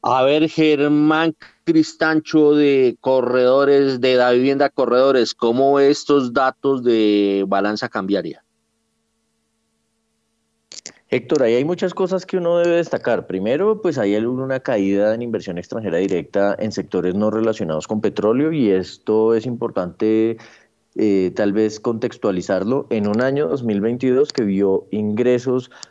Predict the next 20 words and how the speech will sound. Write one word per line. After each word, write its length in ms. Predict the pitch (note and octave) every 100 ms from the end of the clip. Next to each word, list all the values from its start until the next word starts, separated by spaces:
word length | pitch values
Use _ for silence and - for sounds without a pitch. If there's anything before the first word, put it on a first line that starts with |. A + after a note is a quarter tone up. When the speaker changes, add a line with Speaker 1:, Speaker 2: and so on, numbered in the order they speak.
| _
Speaker 2:
todavía 760 | B2+ G#2+ F2+ F#2 F#2 F#2 F#2+ -
de 180 | G#2 G2+
flujos 420 | G#2 G#2 F#2 G2
por 320 | - A2+ G2+
la 140 | G2
realización, 560 | F2 F2 D#2+ E2+ E2+ D#2+
por 100 | F2
ejemplo, 320 | G2+ D#2+ F2+
de 80 | F#2+
las 220 | F2+ -
opas 380 | - F#2+ G2 G2
en 100 | G#2
el 120 | G2+
mercado 480 | F2+ D#2 D#2+ E2 E2+
de 120 | F#2+
acciones 440 | G2 - E2+ E2+ G2
en 100 | G#2+
Colombia. 480 | F2+ F#2 A2+ D#3+ C3
Así 220 | F#2+ E2+
que 280 | G2+ G#2